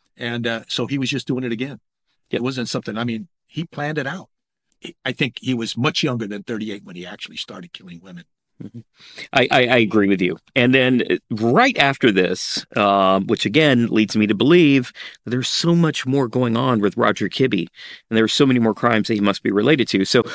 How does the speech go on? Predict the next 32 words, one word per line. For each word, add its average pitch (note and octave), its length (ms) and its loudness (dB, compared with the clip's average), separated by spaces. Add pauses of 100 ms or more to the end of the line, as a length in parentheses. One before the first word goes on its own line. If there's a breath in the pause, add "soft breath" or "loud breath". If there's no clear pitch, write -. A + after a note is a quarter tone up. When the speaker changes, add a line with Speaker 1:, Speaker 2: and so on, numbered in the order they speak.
(140)
Speaker 2:
right D3 220 4
after F3 240 4
this, C3+ 220 2
he B2 100 2
picked - 240 -2
up C3 100 2
a, A#2+ 180 4
a A2 120 2
sex - 300 0
worker, G#2 360 2 (420 loud breath)
um, G#2+ 640 4 (120)
uh, G#2 400 2 (500)
and G#2+ 400 2
he, A#2 380 2
uh, G#2 300 2 (200)
took D3 140 2
her B2 160 4
out, G#2 260 2 (560)
and G2 340 -2
she G#2+ 380 2
said G#2 320 0
he G#2+ 100 2
just A2 220 -2
kept - 220 -2
driving, A2 500 2 (640)
just - 160 -8
kept - 180 -2
driving G#2+ 400 2
and G#2+ 80 2
driving A2+ 360 2
and A#2+ 100 0
driving. G#2+ 440 0